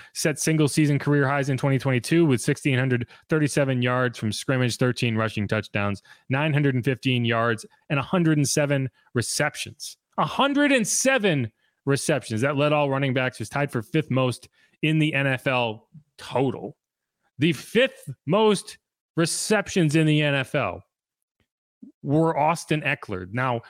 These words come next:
the four ahead of him were receivers, <laughs> right? Now, like, I don't know exactly how the Saints are gonna run their offense in terms of how prioritized the running back is going to be in the passing game,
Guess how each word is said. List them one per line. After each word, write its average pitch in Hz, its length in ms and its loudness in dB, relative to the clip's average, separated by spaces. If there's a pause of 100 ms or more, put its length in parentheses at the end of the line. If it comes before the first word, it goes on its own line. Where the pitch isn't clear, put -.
(160)
the 143 100 0
four 196 360 0
ahead 185 240 0
of 156 120 -2
him 113 300 -2 (260)
were 156 260 2
receivers, 120 1200 0 (540)
<laughs> 110 140 -6
right? - 380 -2 (640)
Now, 165 380 0 (180)
like, 156 140 -2
I 170 140 0
don't 226 180 0
know 220 180 4
exactly 190 460 0
how 175 140 -2
the 165 140 -2
Saints 185 300 0
are 175 60 2
gonna 160 360 0
run 165 320 2
their 160 260 4
offense 156 540 0
in 143 160 2
terms 151 320 2
of 139 80 -2
how 147 320 -2
prioritized 147 760 -2
the 123 80 -2
running 127 340 0
back 147 220 -2
is 123 80 -8
going 139 200 2
to 131 60 -2
be 131 160 2
in 135 60 0
the 117 80 -2
passing 135 480 -2
game, 156 300 0